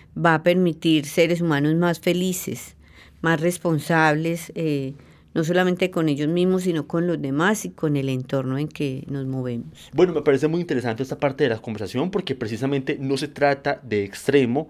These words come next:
Speaker 2: o que podamos definir aquello que está bien o está mal, acertado o no, y que precisamente escuchamos también hace un rato que no existe entonces una guía base o un modelo de cómo llevar a cabo la crianza,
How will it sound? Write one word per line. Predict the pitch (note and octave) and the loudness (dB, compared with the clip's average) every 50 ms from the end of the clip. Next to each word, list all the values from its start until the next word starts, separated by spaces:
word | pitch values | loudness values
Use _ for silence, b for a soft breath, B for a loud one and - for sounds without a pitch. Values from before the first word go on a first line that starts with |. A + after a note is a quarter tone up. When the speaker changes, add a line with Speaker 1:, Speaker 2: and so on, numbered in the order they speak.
| B B B | B B B
Speaker 2:
o | - B2 - | -2 0 0
que | - D3 | 0 0
podamos | D3 - C#3 C#3 C#3 C#3+ D#3 F3+ F3 | 6 8 10 10 10 8 4 2 0
definir | G#3 G3+ - C3+ A#2+ A#2 A#2+ | 0 0 0 0 2 2 2
aquello | C3 C#3 - E3+ E3+ E3+ E3+ | 2 2 2 0 0 0 -2
que | - C#3+ | -4 -8
está | - - - G2+ | -10 -8 -6 -4
bien | F#2+ G2+ B2+ F3 F#3+ E3+ | -2 -2 0 0 0 -2
o | C3 | -4
está | - - - G#2 | -6 -6 -6 -4
mal, | G2+ B2 D3+ C#3+ A2+ | 0 2 2 2 2
acertado | G#2 - G#2+ - - - A2+ G#2+ G#2 A2+ | 0 -2 -6 -8 -2 0 2 4 4 4
o | - - G#2+ | 2 0 -2
no, | G#2+ C3 C#3 C3+ C3 B B B | 0 0 0 -2 -4 B B B
y | - C3 | -12 -6
que | - - D#3 | -2 -2 0
precisamente | D3+ D3 D3 C#3+ C#3 F3+ F#3 F#3 E3 D#3 E3 F3+ | 2 2 2 2 2 0 0 0 0 0 2 0
escuchamos | F#3 F#3 - D3 - - C3 C3 D3+ - - | 0 0 -4 -8 -6 -4 -4 -4 -6 -6 -6
también | - A#2+ A2 A2+ C3+ D#3+ F3 | -6 -6 -2 -2 -2 0 -2
hace | D#3 - D3 | -2 -4 -6
un | C#3+ C#3+ | -4 -2
rato | D3 D3+ D3 D3 D3+ D3+ | 0 0 0 0 -4 -4
que | - C3+ B2 | -4 -4 -2
no | A#2+ A#2 A#2+ | -2 -2 -4
existe | A#2+ A#2 - - - F3 D#3+ - - E3 | -4 -4 -8 -8 -6 -6 -6 -4 -4 -6
entonces | D#3+ D#3 - G3+ F3+ D3+ C#3 C3+ C3 E3+ E3+ - | -6 -2 0 0 0 0 -2 -8 -10 -12 -12 -8
una | D3 B2+ A#2+ | -8 -6 -6
guía | B2 C3 C#3 C#3 C#3 | -6 -2 0 2 2
base | C3+ C#3+ C#3+ C3+ C3 - D3+ D3 | 4 4 2 0 0 -2 -6 -4
o | - C3+ | -4 -4
un | A#2 A2+ A#2 | -4 -4 -2
modelo | A#2 A#2+ C3 C3 C3+ C3+ C3 | -2 0 0 2 2 2 2
de | A#2 G#2+ | 0 -2
cómo | - - - D#3 E3+ E3 D3 D3 D#3+ D#3 | 0 2 4 4 4 4 2 0 0 2
llevar | B2+ A#2 A2 A2 | 4 4 4 4
a | A#2 A#2 | 2 0
cabo | - - B2 B2 | 0 0 2 2
la | A#2+ A2+ - | 2 -2 -4
crianza, | - - E3 F#3 F3+ D#3+ D3 - G2+ F#2+ | 0 2 2 2 2 0 -4 -8 -10 -12